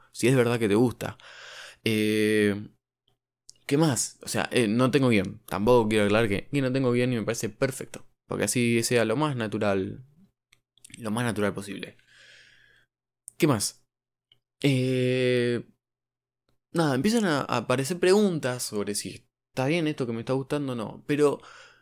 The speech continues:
intentar ya dar el primer paso sobre eso, me parece que ya hablando un montón de la situación de, ¿de verdad me está gustando esto?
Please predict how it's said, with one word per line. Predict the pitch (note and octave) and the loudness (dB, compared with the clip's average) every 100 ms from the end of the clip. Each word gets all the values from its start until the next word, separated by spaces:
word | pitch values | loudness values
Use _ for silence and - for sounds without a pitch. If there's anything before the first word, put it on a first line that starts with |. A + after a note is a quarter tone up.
| _ _ _ _ _ _ _ _ _ - | _ _ _ _ _ _ _ _ _ 0
intentar | A3 A3 B3+ A#4 A4+ - _ - | 2 2 2 2 0 -2 _ -12
ya | - A3 F#3+ | -2 2 4
dar | F#3+ | 4
el | E3+ C3+ | 4 2
primer | - F#3+ B3+ - | 2 4 4 0
paso | - C#3 - G#2+ | -2 0 0 0
sobre | D3+ E3+ G#3+ A#3 | 2 4 4 4
eso, | D#3+ - A#2+ A2+ - _ _ _ _ _ _ _ _ _ _ _ _ _ - | 2 2 2 0 -4 _ _ _ _ _ _ _ _ _ _ _ _ _ -2
me | D3+ | 0
parece | G3+ A#3+ F#3 | 2 2 2
que | |
ya | D#3+ F#3+ G3 - - | 2 0 -2 -4 -2
hablando | C#3+ D3 F3 F3+ | 0 2 2 2
un | D3+ | 0
montón | C3+ D#3 | 0 2
de | D#3 | 0
la | |
situación | - A#2+ B2 C#3 C3 | 0 -2 -2 -2 0
de, | B2 - - - | 0 -2 -8 -4
¿de | A2+ | 2
verdad | A2+ D3+ | 2 2
me | E3 | 2
está | C3+ | 2
gustando | A2+ A#2+ A#2+ | 2 0 0
esto? | D3 - B2+ G#2 | -2 0 -2 -2